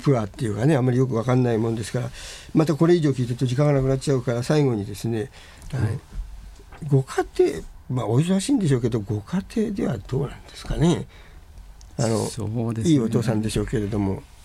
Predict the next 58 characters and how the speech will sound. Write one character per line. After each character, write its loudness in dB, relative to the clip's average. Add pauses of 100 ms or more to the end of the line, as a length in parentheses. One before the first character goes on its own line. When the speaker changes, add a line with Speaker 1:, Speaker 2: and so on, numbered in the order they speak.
(140)
Speaker 2:
い 2
え 4
い 2
え、 0
そ 0
ん 2
な 2
こ 0
と 0
な 2
い 0
で 0
す -4
け 4
ど 6
ね。 4
Speaker 1:
子 2
供 4
さ 4
ん 2
は 2 (600)
何 2
人？ -8 (640)
Speaker 2:
子 4
供 4
三 4
人 6
い 2
ま 0
す。 -4
Speaker 1:
あ -4 (600)
あ、 4
立 -2
派 0
で 0
す -4
ね。 2
Speaker 2:
は 4
い。 0
え -2
え。 -4 (400)
Speaker 1:
ま 6
だ 2
全 6
部 0
が 2
独 -2
立 -6
し -12
て 0
る 0
わ -2
け -4
じ -6
ゃ -8
な -12
く -16 (640)
Speaker 2:
え、 2